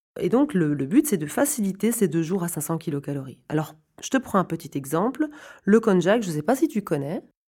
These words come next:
Tu ne connais pas, donc c'est un petit légume qui est consommé, euh, habituellement au Japon. Et en fait, dans les racines du konjac, on retrouve du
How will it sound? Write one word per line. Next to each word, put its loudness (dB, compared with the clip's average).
Tu 0
ne 4
connais -4
pas, 2
donc 4
c'est -2
un 4
petit 4
légume 2
qui 0
est 2
consommé, 2
euh, -2
habituellement 0
au -2
Japon. -2
Et 0
en 0
fait, 2
dans 8
les 4
racines 2
du 0
konjac, 0
on 4
retrouve 0
du -6